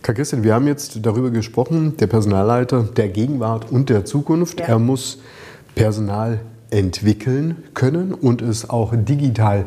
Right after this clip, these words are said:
Speaker 1: messbar sozusagen
Speaker 2: Ja.
Speaker 1: zu machen. Er muss, ähm, Personal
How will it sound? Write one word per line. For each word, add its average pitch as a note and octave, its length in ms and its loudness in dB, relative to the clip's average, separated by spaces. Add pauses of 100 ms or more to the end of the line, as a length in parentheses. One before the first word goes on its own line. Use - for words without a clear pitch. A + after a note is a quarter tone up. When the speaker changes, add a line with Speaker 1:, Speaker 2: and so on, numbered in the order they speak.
(340)
Speaker 1:
messbar B2 600 0
sozusagen C3 720 -2
Speaker 2:
Ja. C#3 60 -2
Speaker 1:
zu C#3 160 0
machen. C#3+ 460 0
Er A2+ 140 4
muss, A2+ 320 2
ähm, A2 240 0 (440)
Personal G#2+ 600 0